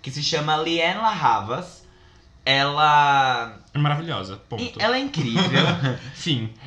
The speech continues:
Speaker 1: Ela nasceu em vinte e três de agosto de mil novecentos e oitenta e nove, em Londres, na Inglaterra. Então, ela é britânica, bebê.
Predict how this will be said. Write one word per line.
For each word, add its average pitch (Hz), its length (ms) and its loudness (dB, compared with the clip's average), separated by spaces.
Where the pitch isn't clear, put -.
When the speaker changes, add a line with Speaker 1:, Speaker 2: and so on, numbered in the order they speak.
Speaker 1:
Ela 156 200 2
nasceu 170 600 -2
em 147 140 -8
vinte 170 240 -6
e - 40 -16
três 175 220 -6
de 214 40 -10
agosto 139 420 -6
de 131 120 -8
mil 151 100 -8
novecentos 165 400 -10
e 143 40 -6
oitenta 147 300 -8
e 165 40 -6
nove, 120 420 -6
em 165 160 -6
Londres, 143 500 -2
na 123 100 -6
Inglaterra. 117 640 -6
Então, 107 540 -8
ela 104 120 -6
é - 20 -6
britânica, 143 540 -6
bebê. 117 500 -6